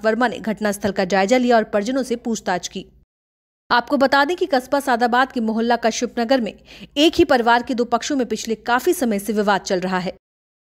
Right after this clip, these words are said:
दो दिन पहले भी परिवार के लोगों में विवाद हुआ था और रविवार की देर शाम को फिर से दोनों पक्षों में झगड़ा हो गया।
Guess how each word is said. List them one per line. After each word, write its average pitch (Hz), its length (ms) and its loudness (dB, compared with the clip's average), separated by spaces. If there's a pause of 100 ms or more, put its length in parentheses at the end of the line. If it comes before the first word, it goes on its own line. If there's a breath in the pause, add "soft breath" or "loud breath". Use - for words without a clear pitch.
(180)
दो 262 140 6
दिन 277 200 2
पहले 262 320 2
भी 269 100 4
परिवार 220 360 2
के 214 120 -6
लोगों 208 240 0
में 220 120 0
विवाद 196 360 0
हुआ 233 180 4
था 254 320 -8 (1000 loud breath)
और 214 100 2
रविवार 262 440 4
की 269 140 -4
देर 262 220 2
शाम 214 260 -2
को - 160 -12
फिर 330 240 -2
से 285 140 -2
दोनों 220 220 0
पक्षों 220 360 0
में 220 220 -2
झगड़ा 196 300 0
हो 180 160 -2
गया। 180 200 -2